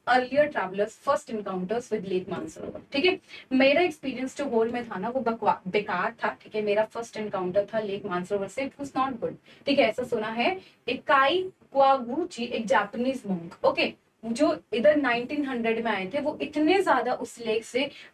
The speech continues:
प्रेरित हो गए थे कि वो रो पड़े थे। और उसी के कुछ साल बाद the hallowed waters had a similar effect on Sven Hedin, जो एक स्वीडन थे, who wasn't prone to sentimental, वो इतने इमोशनल नहीं थे, लेकिन फिर भी वो भी रो पड़े थे उस लेक को देखकर,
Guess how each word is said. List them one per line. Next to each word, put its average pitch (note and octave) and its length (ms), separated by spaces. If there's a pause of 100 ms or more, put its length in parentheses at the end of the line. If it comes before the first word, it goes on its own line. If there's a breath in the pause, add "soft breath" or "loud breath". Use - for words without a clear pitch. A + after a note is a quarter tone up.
प्रेरित C#4 480
हो G#3+ 100
गए F#3+ 220
थे D4 220
कि - 380
वो D#4 320 (140)
रो G#3+ 160
पड़े - 300 (120)
थे। F3+ 100 (200)
और A3+ 140
उसी A#3+ 220
के C4 120
कुछ A#3+ 200
साल A3+ 240
बाद G3+ 380 (320 soft breath)
the A#3 160
hallowed A#3+ 360
waters G3+ 300
had G#3+ 100
a A#3 140
similar A3 380
effect F#3+ 200
on C4+ 280
Sven C#4+ 400
Hedin, G#3+ 320 (320 loud breath)
जो B3+ 60
एक C4+ 120
स्वीडन C#4 640
थे, G#3 200 (340 loud breath)
who C#4 180
wasn't D#4 320
prone C4 360
to D4 140
sentimental, G3 600 (320 loud breath)
वो C4+ 100
इतने C#4 200
इमोशनल A3+ 480
नहीं B3 160
थे, C4 40
लेकिन B3+ 240
फिर A#3+ 220
भी C4 80
वो A#3 200
भी A3 140
रो G3+ 100
पड़े F3+ 320
थे A3+ 40
उस A#3+ 200
लेक F3+ 300
को G3 80
देखकर, G3 500